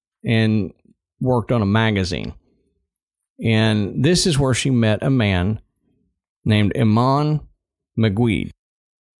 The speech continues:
who she ended up marrying. Her and Iman moved to Egypt, and when they arrived in nineteen thirty-one, it said that she fell to her knees, kissed the ground, and she said she was finally home.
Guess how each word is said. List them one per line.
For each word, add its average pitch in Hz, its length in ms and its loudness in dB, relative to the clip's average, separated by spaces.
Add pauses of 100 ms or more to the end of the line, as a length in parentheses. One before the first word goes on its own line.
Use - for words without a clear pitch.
who 131 100 2
she 151 200 0
ended 120 200 2
up 110 80 0
marrying. 147 520 -4 (540)
Her 156 160 0
and 185 60 0
Iman 139 320 0
moved 143 280 0
to - 140 -4 (100)
Egypt, 135 600 -2 (600)
and 113 160 2
when 156 160 2
they 147 140 0
arrived 123 580 0
in 107 140 0
nineteen 131 480 0
thirty-one, 131 840 -2 (400)
it 107 160 -2
said 147 240 0
that 113 120 0
she 123 160 0
fell 165 380 0
to 175 180 -2
her 170 140 0
knees, 139 580 -2 (360)
kissed 180 320 0
the 151 80 -2
ground, 113 600 -2 (880)
and 113 160 0
she 117 160 0
said 120 560 0
she - 160 -2
was 85 180 0
finally 110 540 0
home. 92 480 -2